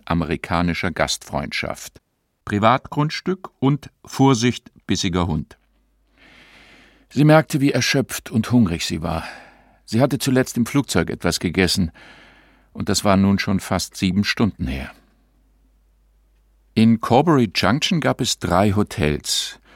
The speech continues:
bei denen man den Eindruck haben konnte, sie würden miteinander wetteifern, was die Exotik ihrer historischen Anspielungen betraf.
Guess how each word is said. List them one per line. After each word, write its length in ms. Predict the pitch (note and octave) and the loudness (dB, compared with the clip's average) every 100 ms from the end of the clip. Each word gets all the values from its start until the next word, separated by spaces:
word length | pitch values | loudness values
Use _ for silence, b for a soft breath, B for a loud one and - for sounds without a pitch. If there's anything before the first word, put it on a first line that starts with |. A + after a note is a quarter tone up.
| b - | b -6
bei 120 | F#2+ | 0
denen 240 | C3+ D3 | 2 4
man 120 | D3+ | 4
den 200 | C#3+ B2+ | 4 4
Eindruck 400 | A2+ C#3+ D3+ D3 | 4 2 2 0
haben 260 | C#3+ D3+ D3+ | 2 2 0
konnte, 340 | - D3 D3+ | 2 2 2
sie 160 | C3+ B2 | 0 2
würden 280 | B2+ C#3+ D3 | 2 4 4
miteinander 500 | C3 B2+ A#2+ A2 E2+ | 4 4 6 6 4
wetteifern, 720 | G#2 - G#2+ C3+ - C3+ G2+ | 0 0 0 0 0 0 0
was 220 | C3 - | -2 -4
die 200 | - - | -6 -2
Exotik 760 | A2 - - B2 - D3+ A#2+ - | -2 0 2 2 2 -4 -4 -2
ihrer 180 | A2 G#2+ | 0 2
historischen 720 | A2 - - A#2+ A2+ - A2 - | 0 -2 0 0 2 2 2 0
Anspielungen 680 | G2+ - - D#2 D2+ D2 C2 | 0 0 -2 -2 -2 -4 -6
betraf. 580 | - - C2 - - | -10 -6 -6 -6 -12